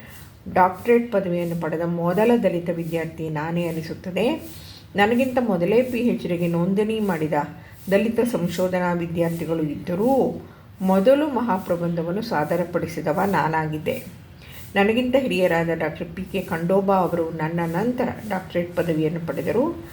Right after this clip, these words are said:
ನಮ್ಮಿಬ್ಬರ ಮಾರ್ಗದರ್ಶಕರು ಅವರೇ ಆಗಿದ್ದರು ಅಂತ ಹೇಳಿ ತುಂಬ ಹಳೆಯ ಫೋಟೋ ಒಂದನ್ನು ಕೊಡ್ತಾರೆ ಅವಧಿಯಲ್ಲಿ. ತುಂಬ ಚಿಕ್ಕವರಾಗಿದ್ದಾಗಿನ ಫೋಟೋ, ಈಗ ವಯಸ್ಸಾಗಿದೆ. ಆ ಫೋಟೋ ಕೂಡ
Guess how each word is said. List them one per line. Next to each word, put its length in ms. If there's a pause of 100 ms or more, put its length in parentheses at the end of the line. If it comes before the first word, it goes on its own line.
(280)
ನಮ್ಮಿಬ್ಬರ 480
ಮಾರ್ಗದರ್ಶಕರು 840
ಅವರೇ 320
ಆಗಿದ್ದರು 560
ಅಂತ 160
ಹೇಳಿ 340 (420)
ತುಂಬ 460
ಹಳೆಯ 420
ಫೋಟೋ 400
ಒಂದನ್ನು 380
ಕೊಡ್ತಾರೆ 460
ಅವಧಿಯಲ್ಲಿ. 760 (1400)
ತುಂಬ 260
ಚಿಕ್ಕವರಾಗಿದ್ದಾಗಿನ 1300
ಫೋಟೋ, 420
ಈಗ 280
ವಯಸ್ಸಾಗಿದೆ. 840 (440)
ಆ 20
ಫೋಟೋ 440
ಕೂಡ 220